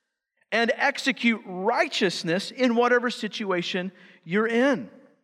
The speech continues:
You can work towards restoration, order, beauty, flourishing, and such. But as someone whose faith is firmly planted in the creator of those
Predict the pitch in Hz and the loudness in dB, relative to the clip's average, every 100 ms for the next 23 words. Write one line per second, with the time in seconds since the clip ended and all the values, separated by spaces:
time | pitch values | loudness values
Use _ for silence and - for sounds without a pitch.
0 | _ _ _ _ _ _ _ _ 190 226 | _ _ _ _ _ _ _ _ -6 0
1 | 247 208 262 247 - - 240 311 339 233 | 0 2 0 0 -8 -6 0 2 2 0
2 | 220 190 - 170 151 135 143 - 233 240 | -2 -2 -4 -6 -6 -6 -14 -4 2 4
3 | 208 160 139 175 240 254 208 - - - | 4 0 -4 0 2 2 0 -6 -18 -14
4 | 190 220 254 226 - 185 165 156 277 262 | 2 2 4 0 -2 -4 -4 -2 -2 -2
5 | - - - _ _ _ _ _ _ _ | -6 -12 -12 _ _ _ _ _ _ _
6 | - 226 269 202 - - - _ _ _ | -8 -2 -2 -2 -6 -18 -20 _ _ _
7 | - 156 - 226 214 208 196 160 165 147 | -8 -6 -4 -2 0 0 -2 -2 -6 -8
8 | - - 180 160 147 127 - 156 151 139 | -10 -6 -4 -4 -6 -14 -6 -6 -6 -10
9 | 156 143 139 139 131 120 - - 131 135 | -8 -10 -10 -10 -8 -10 -10 -10 -8 -6
10 | 240 - 131 - 123 - 120 113 104 - | -6 -6 -10 -6 -6 -6 -8 -6 -8 -12